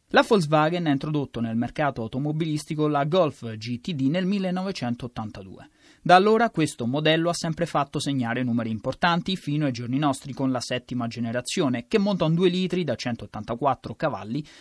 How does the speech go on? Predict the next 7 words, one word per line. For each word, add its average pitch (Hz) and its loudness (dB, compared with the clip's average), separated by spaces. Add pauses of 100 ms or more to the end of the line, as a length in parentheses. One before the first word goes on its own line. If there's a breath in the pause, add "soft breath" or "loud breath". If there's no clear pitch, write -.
e 233 2
cambio 196 4
robotizzato 156 0
doppia 110 -6
frizione 175 -4
sei 147 0
marce. - -8